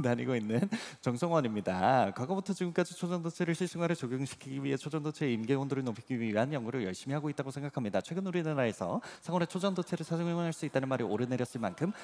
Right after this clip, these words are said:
많은 노력을 하고 있는데 초전도체가 실제로 실용 가능한 것인지 궁금하며 만약 초전도체가 상온에서도 사용 가능하다면 사회, 경제, 외교 등 세상이 어떻게 바뀔지 궁금합니다.라고 정성원 님이,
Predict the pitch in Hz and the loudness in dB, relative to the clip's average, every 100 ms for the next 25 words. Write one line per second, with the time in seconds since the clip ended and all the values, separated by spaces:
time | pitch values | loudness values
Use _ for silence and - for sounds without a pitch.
0 | - 135 139 131 120 123 165 147 113 104 | 0 4 4 4 2 2 2 2 2 2
1 | 135 190 - 196 175 - 135 117 - - | 2 2 0 -2 -2 -4 0 0 0 -4
2 | 196 196 208 185 190 202 117 104 135 139 | -4 -2 -2 -2 0 0 0 -2 -2 -2
3 | 131 127 117 98 - - - 151 160 85 | -4 -6 -6 -6 -8 -12 -2 2 4 2
4 | 80 - - 117 107 - 147 170 165 175 | -2 -12 -6 0 0 -2 -4 -2 0 2
5 | 175 - 185 175 170 165 175 156 - - | 2 2 0 -2 -2 -2 -2 -4 -8 -4
6 | 175 180 170 151 123 104 90 80 - - | -2 0 2 4 2 0 -6 -10 -12 -6
7 | - 170 160 151 139 104 101 127 202 214 | 0 2 2 2 2 2 2 4 4 4
8 | 202 196 110 98 190 208 190 175 170 175 | 2 2 0 0 2 6 6 4 2 2
9 | - - - - 127 135 156 151 123 120 | 0 -12 -10 -4 2 6 6 8 8 8
10 | 123 113 107 107 117 107 127 123 110 101 | 6 4 2 -2 -4 -4 0 0 0 -2